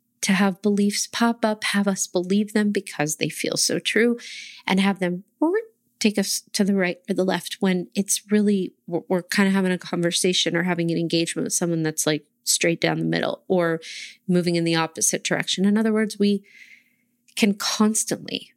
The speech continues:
put things on other people, relationships, situations that are not true anymore or that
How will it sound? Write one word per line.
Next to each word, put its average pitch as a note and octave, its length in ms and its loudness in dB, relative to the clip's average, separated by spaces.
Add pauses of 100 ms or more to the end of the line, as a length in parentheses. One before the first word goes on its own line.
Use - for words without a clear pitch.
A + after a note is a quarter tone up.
(100)
put - 260 0
things G3+ 560 0
on G3 480 2 (120)
other F#3 180 0
people, G#3+ 500 0
relationships, G3 960 0
situations F#3+ 840 0
that F3+ 140 2
are F3+ 120 2
not F#3 360 0 (120)
true F#3+ 640 0
anymore F3+ 580 0 (880)
or F#3 100 4
that F3 120 0